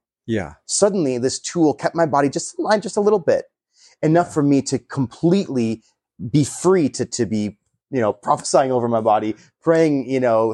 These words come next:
Speaker 2: thanking the Lord. And, um, it just controlled it enough for me to, to express out all the things that God was doing in me.
Speaker 1: So, so where, where the attack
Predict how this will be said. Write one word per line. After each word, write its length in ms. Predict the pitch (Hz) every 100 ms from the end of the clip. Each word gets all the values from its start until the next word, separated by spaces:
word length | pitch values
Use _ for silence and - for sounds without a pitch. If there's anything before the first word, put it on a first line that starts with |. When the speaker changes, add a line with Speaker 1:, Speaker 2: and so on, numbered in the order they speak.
| -
Speaker 2:
thanking 340 | 151 156 143
the 60 | 120
Lord. 400 | 113 120 117 113
And, 260 | 120 113 107 _ _ _ -
um, 300 | 120 104 101
it 100 | 143
just 180 | 147 -
controlled 380 | 151 - 170 180
it 80 | 147
enough 460 | 135 165 170 -
for 100 | 135
me 120 | 135
to, 200 | 131 117 -
to 300 | - 120 113
express 600 | - - - 117 113 -
out 340 | 127 123 117 - _ _ -
all 120 | 139
the 60 |
things 160 | 120 120
that 60 | 110
God 160 | 87
was 140 | 90 -
doing 240 | 92 87
in 160 | 78 67
me. 160 | 71 87
Speaker 1:
So, 420 | - 147 139 139 - _ _
so 260 | - 143 131
where, 580 | 127 113 135 139 135 -
where 240 | 131 123 131
the 140 | 127
attack 420 | 113 - 147 156